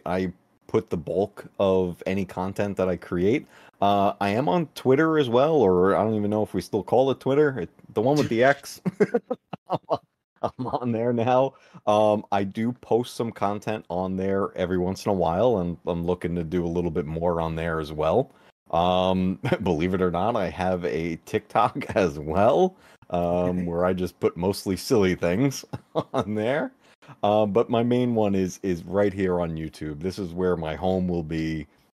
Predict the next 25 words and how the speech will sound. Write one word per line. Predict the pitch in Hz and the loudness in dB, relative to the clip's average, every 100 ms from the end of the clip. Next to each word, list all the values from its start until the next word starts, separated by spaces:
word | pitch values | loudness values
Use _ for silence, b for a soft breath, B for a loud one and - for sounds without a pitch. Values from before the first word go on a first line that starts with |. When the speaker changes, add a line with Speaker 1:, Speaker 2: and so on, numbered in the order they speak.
| _ _ | _ _
Speaker 1:
forever. | 87 78 73 73 | 0 0 0 -2
This | 71 78 - | -4 -6 -6
is, | 82 78 76 - - - | -6 -6 -8 -12 -12 -6
this | 87 | -6
is | 95 | -4
where | 85 90 | -2 -2
Mac | 82 87 | 0 -2
Cave | - 87 76 | -2 -4 0
Gaming | 82 82 80 76 | -2 -2 -4 -6
will | 73 | -2
live | 92 113 104 95 b b | 4 6 4 0 b b
and | 78 82 | -4 -2
where | 82 87 85 82 - - | 2 2 2 0 -4 -8
we're | 82 | -4
gonna | 78 76 | -4 -6
keep | - 95 | -6 -4
retro | 92 87 - 87 | -2 0 0 0
gaming | 87 87 87 | 0 0 0
alive | 87 85 85 82 76 | -2 0 0 -2 -4
as | 69 | -8
long | 71 69 78 82 95 | -12 -10 -4 -2 -2
as | 80 80 | -4 -6
we | 82 | -6
possibly | 85 76 - 76 80 | -4 -4 -4 -8 -10
can. | 71 71 67 | -8 -8 -10